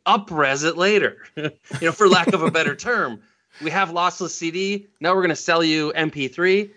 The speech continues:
Speaker 1: But in the future, we're gonna go back to C D and sell you it as something better. <laughs>
Speaker 2: It's true because, uh, when, when you think about it,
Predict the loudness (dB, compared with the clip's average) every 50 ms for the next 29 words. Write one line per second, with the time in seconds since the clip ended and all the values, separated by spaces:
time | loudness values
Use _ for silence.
0 | _ _ _ _ _ _ -2 -2 -2 0 0 0 2 2 2 2 2 0 0 0
1 | 0 2 2 4 4 6 6 4 4 4 4 2 2 0 0 0 0 -2 -2 -2
2 | -4 -8 -8 -8 -6 -4 -4 -4 -2 -2 -2 -2 -2 -4 -4 -2 0 0 2 2
3 | 2 0 0 -2 -2 -6 _ -2 -2 0 0 0 0 -2 -2 -2 -4 -6 -6 -6
4 | -4 -4 -4 -4 -4 -8 -12 -14 -14 -14 -14 -12 _ -14 -14 -14 _ -20 -20 _
5 | _ _ _ _ _ _ _ -12 -12 -8 _ -8 -8 -8 -10 -6 -6 -6 -6 -6
6 | -10 -10 -10 -10 -6 -2 0 0 0 0 0 2 2 2 2 0 0 0 0 -2
7 | -2 -4 -10 -16 -18 -18 -18 -18 -18 -16 -12 -10 -8 -6 0 2 2 2 2 2
8 | 2 2 2 0 0 0 -2 0 0 0 2 2 0 0 0 -2 -4